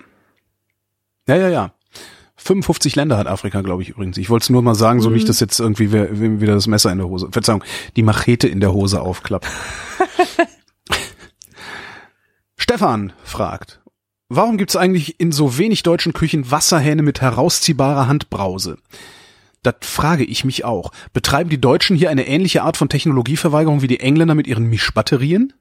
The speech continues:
Speaker 2: Oh, hör bloß auf mit denen.
Speaker 1: Das ist echt,
Speaker 2: Ähm,
Speaker 1: das ist so kaputt,
Speaker 2: <laughs>
Speaker 1: oder?
Speaker 2: Ja, das ist total sinnlos.
Speaker 1: Also, wa-,
Speaker 2: Also
Speaker 1: ja, das ist so kaputt.
Speaker 2: Okay, also jetzt hier die Wasserhähne mit herausziehbarer
Speaker 1: Ja.
Speaker 2: Handbrause.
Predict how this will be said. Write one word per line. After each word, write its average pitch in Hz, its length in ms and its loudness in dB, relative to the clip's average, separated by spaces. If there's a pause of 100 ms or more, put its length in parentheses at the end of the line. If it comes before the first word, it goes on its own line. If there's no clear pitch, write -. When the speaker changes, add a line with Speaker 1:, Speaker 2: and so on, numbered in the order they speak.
(140)
Speaker 2:
Oh, - 60 -14 (240)
hör 175 140 -14
bloß 185 280 -20
auf - 180 -20
mit 202 180 -14
denen. 202 300 -8 (160)
Speaker 1:
Das - 180 -2
ist - 160 0
echt, 202 240 0
Speaker 2:
Ähm, 143 60 4
Speaker 1:
das - 80 0
ist 165 100 2
so 190 80 2
kaputt, 160 460 2
Speaker 2:
<laughs> - 40 2
Speaker 1:
oder? 147 200 4 (580)
Speaker 2:
Ja, - 140 0 (1200)
das 415 120 -2
ist 370 60 -8
total 349 360 -2
sinnlos. 339 600 -6 (1400)
Speaker 1:
Also, 147 320 0
wa-, 190 60 -2
Speaker 2:
Also 151 360 0 (180)
Speaker 1:
ja, 113 260 -4 (220)
das 131 140 -4
ist - 120 -4
so - 80 -2
kaputt. - 440 -10 (2750)
Speaker 2:
Okay, 262 300 0
also 262 240 0
jetzt 262 280 0
hier 285 160 -2
die 240 140 -12
Wasserhähne 277 500 -2
mit 247 200 -10
herausziehbarer 240 800 -2
Speaker 1:
Ja. 220 40 -10
Speaker 2:
Handbrause. 208 720 -6